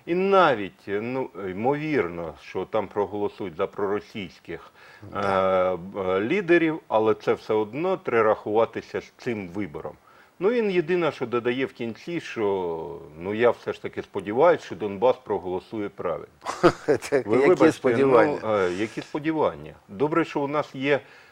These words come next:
Speaker 1: пан Клімкін, який трохи, скажімо, е, п-,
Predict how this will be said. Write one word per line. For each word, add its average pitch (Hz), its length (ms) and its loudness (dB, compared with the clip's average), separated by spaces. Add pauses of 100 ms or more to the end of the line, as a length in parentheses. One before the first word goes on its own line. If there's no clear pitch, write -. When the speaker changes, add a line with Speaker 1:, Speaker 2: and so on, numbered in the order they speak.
(240)
Speaker 1:
пан 135 240 8
Клімкін, 143 640 -2
який 92 280 -6
трохи, 120 680 2 (100)
скажімо, 104 560 -4 (560)
е, 101 280 4
п-, 104 480 4